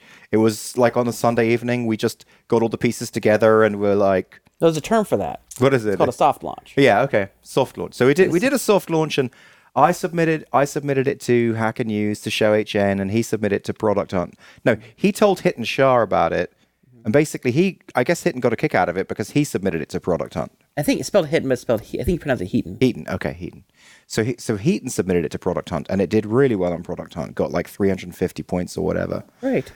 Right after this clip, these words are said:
Speaker 1: And, um, <clears throat> so we, we kind of launched, uh, on the, on the Sunday, the soft launch,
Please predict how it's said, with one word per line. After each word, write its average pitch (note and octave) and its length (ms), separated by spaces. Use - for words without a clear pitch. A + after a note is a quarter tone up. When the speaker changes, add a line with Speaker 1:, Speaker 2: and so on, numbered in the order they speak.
Speaker 1:
And, A2 300
um, A2+ 280
<clears throat> - 480
so B2+ 360
we, C3 260
we C3 160
kind E3+ 180
of D3 80
launched, C#3 520
uh, A2 380
on A2 220
the, G#2 240
on A2 140
the G#2 80
Sunday, C3+ 640
the A2 80
soft - 320
launch, A2+ 380